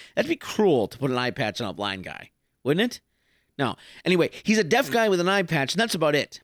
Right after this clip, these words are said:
who apparently speaks for Mother Abigail, but I don't, uh,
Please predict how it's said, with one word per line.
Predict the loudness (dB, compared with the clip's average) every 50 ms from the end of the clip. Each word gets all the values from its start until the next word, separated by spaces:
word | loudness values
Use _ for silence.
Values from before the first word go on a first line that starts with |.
| _ _
who | 2 2
apparently | 2 4 4 2 2 2 2 0 0
speaks | 0 0 -2 -2 -2 -2
for | 0 0 2
Mother | 2 2 2 2 2
Abigail, | 2 0 0 -2 -4 -6 -6 -8 -10 -10
but | -8 -8 -10 -10 _ -20 -20 -20 _ _ _ _ _
I | -2 0 0 2
don't, | 2 2 0 -2 -4 -6 -4
uh, | -2 -2 0 0